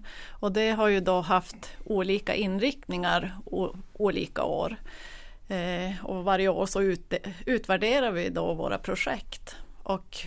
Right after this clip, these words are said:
funderar hur vi kan jobba vidare. Så vi jobbar fortfarande med hållbar utveckling,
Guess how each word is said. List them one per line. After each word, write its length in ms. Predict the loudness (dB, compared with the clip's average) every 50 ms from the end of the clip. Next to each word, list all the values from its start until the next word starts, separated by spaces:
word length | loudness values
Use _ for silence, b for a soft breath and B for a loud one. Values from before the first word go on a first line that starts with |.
| -6 -2
funderar 560 | 0 2 4 4 4 6 6 4 4 2 2
hur 300 | 2 2 4 4 2 2
vi 100 | 0 0
kan 200 | 0 0 0 2
jobba 300 | 2 2 2 2 2 2
vidare. 560 | 2 2 2 4 4 4 4 2 2 0 0 0 0 B B B B B B B B
Så 140 | B -2 2
vi 120 | 4 6 6
jobbar 260 | 6 6 6 4 4
fortfarande 600 | 6 4 2 4 4 6 6 8 8 6 6 6
med 160 | 6 6 6
hållbar 420 | 8 8 8 8 6 6 6 6 6
utveckling, 920 | 6 4 2 2 2 4 4 4 2 0 -4 -2 -2 0 0 -2 -2 -4